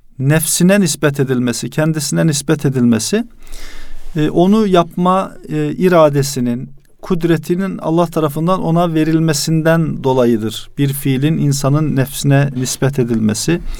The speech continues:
İşte burada ayet-i kerimede baktığımız zaman vetteba'a heva. Hevaya uymak, kötü arzu ve isteklere uymak kişiye nispet ediliyor. Ama ondan önceki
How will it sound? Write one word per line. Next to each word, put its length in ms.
İşte 300
burada 360
ayet-i 360
kerimede 420
baktığımız 420
zaman 320
vetteba'a 640
heva. 380
Hevaya 640
uymak, 640
kötü 280
arzu 420
ve 80
isteklere 540
uymak 600
kişiye 600
nispet 480
ediliyor. 400
Ama 180
ondan 320
önceki 640